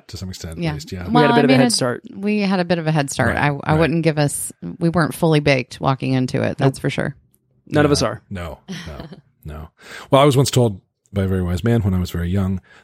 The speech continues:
Speaker 1: "The most important thing a man can do is marry well."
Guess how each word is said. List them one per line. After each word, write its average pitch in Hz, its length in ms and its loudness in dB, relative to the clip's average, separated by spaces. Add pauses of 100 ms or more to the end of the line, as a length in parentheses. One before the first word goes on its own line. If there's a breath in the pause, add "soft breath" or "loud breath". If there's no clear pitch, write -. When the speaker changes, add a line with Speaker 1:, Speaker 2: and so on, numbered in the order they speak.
(120)
Speaker 1:
"The 90 80 -4
most 113 420 0
important 131 440 -4
thing 120 140 -2
a 113 60 0
man 110 220 2
can 107 160 -4
do 95 240 2
is 85 120 -4
marry 87 260 -4
well." 73 280 -12